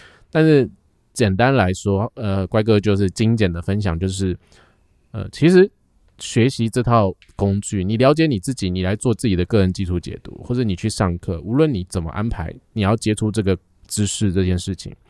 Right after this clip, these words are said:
你最终都要把这个东西带回去你的生活里面，然后去使用它。就是你要去关照你自己，然后你要去看见你自己，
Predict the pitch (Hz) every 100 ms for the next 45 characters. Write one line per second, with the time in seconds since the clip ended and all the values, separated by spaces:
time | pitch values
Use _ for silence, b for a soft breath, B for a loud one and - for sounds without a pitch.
0 | b b b b 110 107 165 156 131 127
1 | 117 113 85 - 101 92 95 - 95 -
2 | 113 92 87 - 101 85 82 - 95 95
3 | 87 82 85 92 87 82 85 98 92 -
4 | - 101 82 - _ _ _ _ _ -
5 | - 95 87 95 90 90 - - _ b
6 | b b - 101 101 90 _ _ 107 135
7 | 147 131 143 107 87 107 107 76 - _
8 | - 87 104 95 107 120 135 110 113 98
9 | 85 110 -